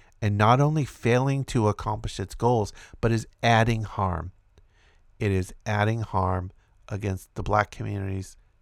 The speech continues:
communities of color, and other marginalized groups, um, by the methods and processes of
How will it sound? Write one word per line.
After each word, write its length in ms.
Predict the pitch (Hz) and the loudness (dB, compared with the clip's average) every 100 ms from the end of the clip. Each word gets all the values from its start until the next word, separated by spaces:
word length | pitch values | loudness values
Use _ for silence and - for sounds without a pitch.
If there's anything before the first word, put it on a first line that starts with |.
| - | -14
communities 540 | - 101 107 110 110 | -6 -2 0 -2 -2
of 100 | 107 | -8
color, 400 | - 90 90 90 - _ _ - | -6 -4 -4 -6 -12 _ _ -10
and 120 | 101 | -6
other 260 | 98 101 107 | -2 0 0
marginalized 760 | 98 98 95 101 95 95 90 | 2 0 -2 -2 -2 -2 -4
groups, 480 | - 90 - - - - _ _ - _ _ - | -6 -8 -8 -14 -18 -20 _ _ -20 _ _ -4
um, 320 | 101 92 92 - | 0 2 0 -6
by 300 | 113 104 98 | 0 2 4
the 280 | 95 95 92 | 2 0 -2
methods 840 | 101 95 98 - - 107 104 - - | -4 0 2 2 0 0 0 -6 -12
and 200 | 104 92 | -8 -8
processes 840 | - - 92 87 - - 95 95 - - _ _ _ _ | -6 -4 -4 -6 -12 -8 -6 -6 -10 -20 _ _ _ _
of 440 | 98 95 95 - | 0 0 0 -6